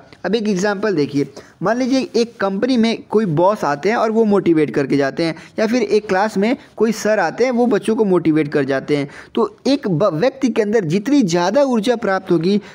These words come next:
जितना ज़्यादा उत्तेजना उत्पन्न होगा, वो उतनी ही उस कार्य को उतनी तेज़ी से करेगा। ठीक है।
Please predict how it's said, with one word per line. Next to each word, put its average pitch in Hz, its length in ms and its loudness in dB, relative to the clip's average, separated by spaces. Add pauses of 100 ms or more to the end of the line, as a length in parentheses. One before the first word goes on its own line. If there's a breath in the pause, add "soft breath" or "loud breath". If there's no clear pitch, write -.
(140 loud breath)
जितना 240 260 0
ज़्यादा 202 360 0
उत्तेजना 214 580 0
उत्पन्न 196 360 0
होगा, 165 220 2
वो 180 160 4
उतनी 180 300 2
ही 247 200 2 (280 loud breath)
उस 214 140 -2
कार्य 175 280 -2
को 214 120 0
उतनी 214 200 2
तेज़ी 156 360 0
से 151 180 -2
करेगा। 131 480 0
ठीक 226 220 -2
है। - 180 -4